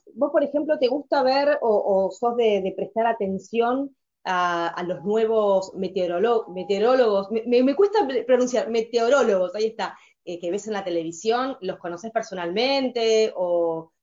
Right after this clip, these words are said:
alguna vez tuviste oportunidad de hablar con ellos? ¿Te gusta cómo, cómo hacen su trabajo?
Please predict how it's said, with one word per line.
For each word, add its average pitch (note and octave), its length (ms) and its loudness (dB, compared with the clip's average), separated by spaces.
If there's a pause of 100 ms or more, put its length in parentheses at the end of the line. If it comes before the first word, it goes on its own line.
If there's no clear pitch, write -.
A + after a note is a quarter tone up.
(320)
alguna G3+ 300 0
vez A3 140 -2
tuviste A3 280 -4
oportunidad G3+ 480 0
de A3+ 60 4
hablar G#3 180 2
con G#3 120 -2
ellos? B3+ 300 -2
¿Te F#3+ 100 -4
gusta C#4 400 -4
cómo, G3+ 680 0 (600)
cómo A#3+ 260 2
hacen A#3+ 220 -2
su A3 160 -2
trabajo? G#3+ 760 0